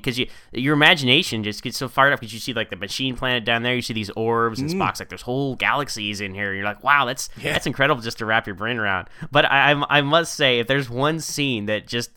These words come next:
Speaker 1: epitomizes this movie, it is when Spock is, <laughs> when Spock is going into the, uh, the V'Ger orifice, as he describes it.
Speaker 2: <laughs>
Speaker 1: Uh, that's, that, that's how I learned what that term was, like, orifice. Star Trek teaches you so many things, so much vocabulary, right?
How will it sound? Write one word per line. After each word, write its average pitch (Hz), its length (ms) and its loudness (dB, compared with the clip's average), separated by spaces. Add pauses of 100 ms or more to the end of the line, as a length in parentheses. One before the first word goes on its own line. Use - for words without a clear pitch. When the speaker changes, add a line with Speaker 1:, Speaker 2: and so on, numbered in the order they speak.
Speaker 1:
epitomizes 113 800 0
this 107 200 -10
movie, 104 420 -8 (800)
it 123 120 0
is 135 280 2
when 117 200 -4
Spock 120 440 4
is, 110 300 -4 (120)
<laughs> - 100 -16
when 135 140 -2
Spock 123 340 4
is 117 100 -4
going 113 300 -2
into 113 240 -6
the, 107 240 -4
uh, 98 120 -4 (320)
the 113 80 -4
V'Ger 123 400 -2
orifice, 117 600 0
as 98 100 -6
he 98 100 -8
describes 92 440 -4
it. 170 200 0 (340)
Speaker 2:
<laughs> - 40 -18
Speaker 1:
Uh, 85 380 -6 (260)
that's, 120 200 0
that, 139 220 -2 (120)
that's 151 120 -2
how 175 80 6
I 180 80 8
learned 160 300 2
what 139 140 2
that 127 160 2
term 147 180 -2
was, 131 80 0
like, 127 160 -6
orifice. 110 560 -4
Star 294 220 0
Trek 240 180 -6
teaches 185 240 -6
you 143 100 -2
so 175 200 -4
many 156 180 -2
things, 123 340 2
so 139 80 -10
much 156 160 -4
vocabulary, 123 540 -2
right? 92 180 -6